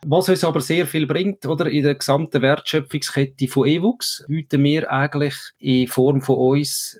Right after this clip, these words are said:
das an, oder? Sprich, wir wissen genau, was es zu den einzelnen Stellen in der einzelnen Phase braucht.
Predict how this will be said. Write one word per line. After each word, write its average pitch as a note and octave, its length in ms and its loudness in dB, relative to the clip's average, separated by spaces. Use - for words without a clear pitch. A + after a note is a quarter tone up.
das B2+ 240 0
an, B2 80 4
oder? A#2+ 380 2
Sprich, - 400 -2
wir C3+ 100 2
wissen C#3 260 0
genau, C#3 560 0
was C3+ 340 0
es - 160 -8
zu C3+ 100 0
den B2+ 140 -2
einzelnen B2+ 440 0
Stellen C3+ 320 2
in A#2 60 -2
der G#2+ 100 -2
einzelnen A#2 340 -2
Phase A#2 320 -2
braucht. D#3 320 -2